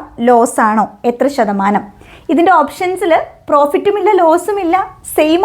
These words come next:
ആണ് രണ്ടും എന്നൊക്കെ ഉണ്ടാകും. അപ്പം നമ്മൾ normally think ചെയ്യുമ്പോൾ രണ്ട് മേശയും ഒരേ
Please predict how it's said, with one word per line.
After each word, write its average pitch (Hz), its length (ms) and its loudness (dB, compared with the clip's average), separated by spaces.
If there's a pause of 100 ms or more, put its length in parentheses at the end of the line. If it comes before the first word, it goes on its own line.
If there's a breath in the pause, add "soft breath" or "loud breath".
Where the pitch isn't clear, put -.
ആണ് 381 220 2
രണ്ടും 349 260 0 (160)
എന്നൊക്കെ 302 340 2
ഉണ്ടാകും. 202 320 0 (460 soft breath)
അപ്പം 302 200 -2
നമ്മൾ 311 140 2 (140)
normally 339 420 2
think 339 200 -2
ചെയ്യുമ്പോൾ 349 280 0 (380 loud breath)
രണ്ട് 302 340 4
മേശയും 381 380 0 (200)
ഒരേ 311 200 4